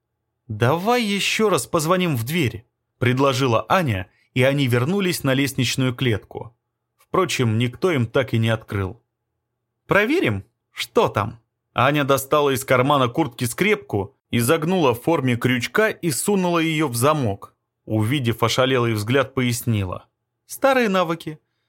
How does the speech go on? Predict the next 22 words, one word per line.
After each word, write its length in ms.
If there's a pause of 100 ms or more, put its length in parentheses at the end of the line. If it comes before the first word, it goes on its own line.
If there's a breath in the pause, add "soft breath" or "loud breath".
(140)
Я 480
не 140
всегда 580
занималась 1040
тем, 320
чем 340
сейчас". 760 (560)
"Память 400
о 80
прошлой 480
жизни, 800 (100)
понимаю". 1000 (360)
Колесов 520
тактично 600
не 160
произнёс 580
такие 340
слова, 360
как 480
"домушник" 800
и 60
"воровство". 800